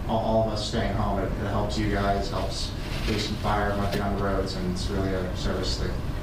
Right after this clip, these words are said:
the community. So yeah, thank you for, uh, this presentation and sharing,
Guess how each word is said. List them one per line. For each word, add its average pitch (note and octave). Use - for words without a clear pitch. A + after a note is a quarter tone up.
the G2
community. F2+
So F2+
yeah, F2+
thank G2+
you G2
for, F#2+
uh, F#2+
this F#2
presentation F#2+
and F2+
sharing, F2+